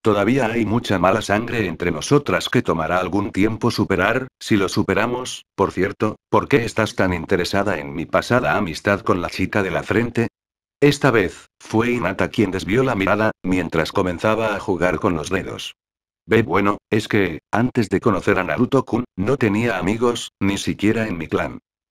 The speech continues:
Y si por alguna razón Naruto-kun y yo dejamos de ser amigos, no sé lo que haría. Por eso creo que lo que pasó entre ustedes dos es realmente triste. Tú y Sakura-san tenían una gran amistad, y sería una lástima que no siga así,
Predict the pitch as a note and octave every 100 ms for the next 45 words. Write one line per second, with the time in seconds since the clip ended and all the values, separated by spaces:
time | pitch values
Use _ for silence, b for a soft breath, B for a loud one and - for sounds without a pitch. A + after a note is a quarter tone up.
0 | _ - G#2+ A#2 G#2+ G2+ F#2 G2 E2 A2
1 | G#2+ F2 E2 G#2+ F2+ F2+ D#2 B2 C3+ B2
2 | A2+ G2 G2 A#2+ G#2 - G#2+ G#2+ F#2+ F#2+
3 | B2 G#2+ E2+ A2 A#2 A2+ - - G2 C3
4 | - F#2 D#2 G2+ F2 F2+ C2+ G#1+ _ _
5 | _ _ _ - F#2 A2 - C3 F#2 G#2+
6 | G2+ E2 C2+ A#2+ G2 - A2 F2+ - G#2+
7 | F2+ - B2 A#2+ E2 G2+ G2+ G2+ F2+ F2+
8 | G#2+ F#2+ A2 G#2 E2+ F#2 F2+ - - _
9 | _ _ _ _ D3 F3 - G2+ A2+ B2
10 | - G2 G2 F#2+ A#2+ A2 G2+ E2+ F2 A#2+
11 | G2 C#2 - G2+ A2 - - - F2+ F#2
12 | F#2 E2+ D#2+ A2+ - A2 G#2+ F#2 G2 A#2
13 | - A2 A#2+ G#2 - G2+